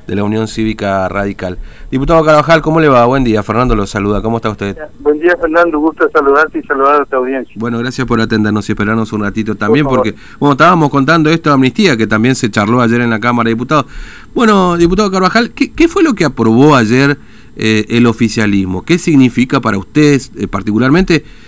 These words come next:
Speaker 1: este, lo que aprobó ayer, eh, con, con esto de convertir en rango de ley, eh, la política sanitaria a nivel provincial?
Speaker 2: Sí, mira, la verdad que es un atropello más en este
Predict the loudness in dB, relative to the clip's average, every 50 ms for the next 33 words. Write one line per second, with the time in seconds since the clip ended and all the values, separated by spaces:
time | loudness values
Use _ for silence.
0 | -20 -16 -8 -4 -4 -4 -4 -2 -2 -2 0 0 0 0 0 -2 0 0 -2 -2
1 | 0 0 2 4 4 4 4 4 4 4 4 2 2 2 0 -2 -2 -2 -2 -2
2 | -2 -4 -6 -10 -14 -20 -20 -20 -12 -6 -2 -2 0 0 -2 -4 -6 -6 -6 -6
3 | -6 -2 -2 -2 0 2 2 2 2 2 0 0 0 2 2 2 2 2 2 2
4 | 2 2 2 2 2 2 2 2 2 2 2 2 0 0 -2 -8 -16 -20 -20 -20
5 | -20 -20 -20 -20 -12 -6 -4 -2 -2 0 0 0 0 0 0 2 2 2 2 2
6 | 2 0 0 -2 -2 -2 -2 -2 0 -2 -2 -2 0 -2 -2 -2 -4 -4 -6 -8
7 | -8 -8 -10 -10 -12 -14 -14 -16 -16 -18 -20 -20 -20 -20 -20 -20 -20 -20 -20 -20
8 | -20 -20 -20 -20 -20 -20 -20 -20 -20 -20 -20 -20 -20 -20 -14 -10 -10 -10 -10 -8
9 | -6 0 2 2 2 2 0 -2 -2 0 0 2 2 2 2 2 2 0 2 2
10 | 2 2 2 0 -2 -4 -6 -4 -4 -4 -4 -4 -6 -6 -4 -2 -2 -2 -2 -2
11 | -2 -2 -2 -4 -4 -2 -4 -4 -2 -2 -2 0 2 2 2 0 -2 -4 -4 -6
12 | -8 -8 -6 -4 -2 -2 -2 -4 -4 -6 -10